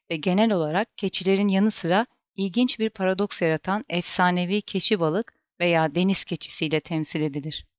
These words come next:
Denizden gelen bir yaratık tarafından temsil edilen bir toprak burcu ve eski ataerkil Satürn tarafından yönetilen dişil bir burçtur. Bütün bunlar ne anlama geliyor? Basit bir ifadeyle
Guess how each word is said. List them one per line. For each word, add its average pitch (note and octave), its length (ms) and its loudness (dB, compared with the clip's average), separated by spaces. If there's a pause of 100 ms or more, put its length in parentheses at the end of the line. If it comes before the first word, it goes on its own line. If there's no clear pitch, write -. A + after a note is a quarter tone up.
(240)
Denizden A#3 540 4
gelen A3+ 320 2
bir G#3+ 80 -4
yaratık F#3 480 -2
tarafından E3 560 -2
temsil F#3 380 0
edilen D#3 420 2
bir D#3 100 -4
toprak F#3+ 560 -4
burcu F#3 360 -4 (300)
ve F3 40 -4
eski F3+ 420 0
ataerkil F#3 500 2
Satürn G3 420 -2
tarafından D#3 520 -2
yönetilen E3 600 0
dişil F#3+ 320 0
bir D3+ 140 -4
burçtur. - 480 -8 (280)
Bütün B3+ 280 0
bunlar G3+ 360 2
ne A3+ 80 4
anlama D#3 320 0
geliyor? D3+ 380 -4 (920)
Basit A#3+ 320 -2
bir G3+ 80 0
ifadeyle D#3+ 680 -2